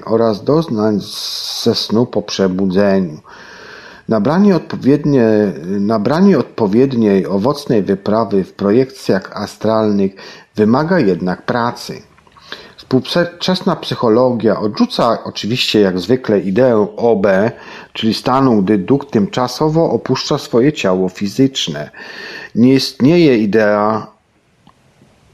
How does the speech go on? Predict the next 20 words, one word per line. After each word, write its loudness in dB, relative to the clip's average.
niemniej, 4
niemniej 4
ta -2
idea, 2
e, -8
jest 0
bardzo 0
stara. -4
Tybetańczycy 0
na 4
przykład -4
posiadają 0
cały 0
system 0
jogi, 0
czyli -6
tak -2
zwanej 0
jogi 0
snu, 0